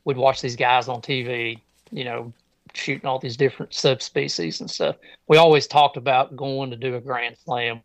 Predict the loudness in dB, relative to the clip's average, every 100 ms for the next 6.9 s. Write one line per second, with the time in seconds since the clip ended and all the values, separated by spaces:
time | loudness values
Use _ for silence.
0 | _ -12 -12 -10 -14 _ _ _ _ _
1 | _ -20 _ _ -4 -2 0 0 0 -4
2 | -6 -4 -4 -4 -6 -6 -8 -2 -2 -2
3 | -6 -14 _ _ _ _ _ 2 6 6
4 | 4 4 4 0 -4 _ _ _ _ _
5 | _ _ _ 2 6 6 6 4 2 0
6 | -2 2 4 6 4 2 0 -2